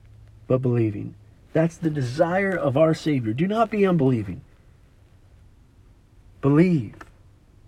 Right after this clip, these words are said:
And here we have this picture, this reality, the Lamb of God among them, standing as if slain. The holes were still in his hands, and his side was still pierced. And the word "into"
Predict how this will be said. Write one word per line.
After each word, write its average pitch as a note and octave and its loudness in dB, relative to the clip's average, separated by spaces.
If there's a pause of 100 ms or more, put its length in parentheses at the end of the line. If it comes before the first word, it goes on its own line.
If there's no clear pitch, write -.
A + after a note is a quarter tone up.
(760)
And B2 -4
here F3 0
we F3+ 2
have D#3+ 2
this C3 -4
picture, C3+ -4
this G#2+ -8
reality, A#2+ 0
the G#2+ -2
Lamb G#2+ -2 (220)
of G#2+ -8
God C#3 2
among C3 0
them, G#2+ -4 (340)
standing E3 2
as C3+ 0
if D#3 0
slain. D3 -2
The A#2 -2
holes D#3+ 2
were D#3 0
still E3 -2
in F3 2
his E3+ -2 (220)
hands, D#3 -2 (1200)
and B2+ -2
his B2 0
side F3+ 4
was C#3+ 2
still F3+ 0
pierced. E3+ -2
And B2+ -4 (240)
the C#3+ -4
word F3+ 0
"into" E3+ -2